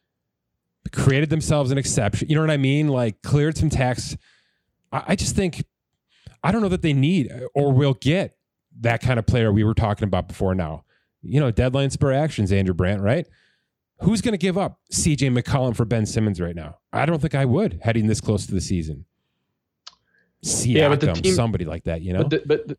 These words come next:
Speaker 2: but the teams that had cap space may not have wanted Simmons, or they had a path that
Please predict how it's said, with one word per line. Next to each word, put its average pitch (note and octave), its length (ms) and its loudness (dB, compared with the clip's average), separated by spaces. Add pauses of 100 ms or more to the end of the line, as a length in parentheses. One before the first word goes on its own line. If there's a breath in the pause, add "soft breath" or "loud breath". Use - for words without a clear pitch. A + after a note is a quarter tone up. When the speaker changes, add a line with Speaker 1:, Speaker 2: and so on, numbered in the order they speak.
Speaker 2:
but C3 120 -4
the C#3 60 -2
teams F3 380 2
that B2+ 420 0 (540)
had C#3 500 -4
cap B2+ 280 -2
space D3 580 -6 (1080)
may A#2+ 440 -2
not B2 180 0
have A2+ 120 -4
wanted A#2 340 -2
Simmons, C3+ 500 0
or A2+ 460 0
they A2+ 180 2
had A2+ 240 0
a A2+ 300 2
path A#2+ 420 -2
that A2 320 -2